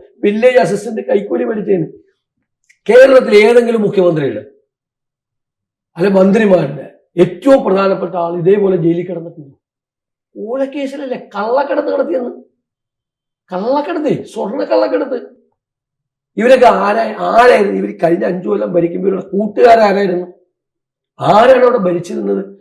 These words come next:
ആരാണ് മുഖ്യമന്ത്രിയുടെ ഓഫീസിനെ നിയന്ത്രിച്ചിരുന്നത്? ഷെയ്ഡി ക്യാരക്ടേഴ്സ്. അതിനു മുമ്പ് തന്നെ അദ്ദേഹത്തിന് നിങ്ങൾക്കറിയാം, പണ്ട് വി എസ് പറഞ്ഞതുപോലെ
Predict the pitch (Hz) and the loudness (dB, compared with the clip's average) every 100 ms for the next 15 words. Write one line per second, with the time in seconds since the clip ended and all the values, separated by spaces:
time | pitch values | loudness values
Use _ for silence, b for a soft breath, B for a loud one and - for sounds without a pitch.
0 | _ - 196 233 262 254 226 - 220 220 | _ -4 2 6 6 6 2 -2 -4 -4
1 | 220 202 - 214 196 202 - b b - | -4 -4 -6 -8 -8 -8 -10 b b -2
2 | 180 214 214 180 214 214 202 - - 208 | 0 0 -2 -4 -6 -6 -8 -8 -8 -6
3 | 233 240 269 - - - 480 - - _ | -2 0 2 2 0 -2 -6 -6 -12 _
4 | _ _ _ _ _ _ _ _ 135 180 | _ _ _ _ _ _ _ _ -8 -4
5 | 277 220 220 247 233 220 170 170 202 196 | -2 -2 0 2 2 0 -4 -2 -2 -4
6 | 202 196 190 190 185 175 185 - _ 160 | -4 -4 -4 -4 -4 -4 -6 -10 _ -10
7 | 170 170 165 180 196 180 170 180 180 175 | -8 -4 -4 -4 -8 -8 -8 -10 -12 -10
8 | - | -10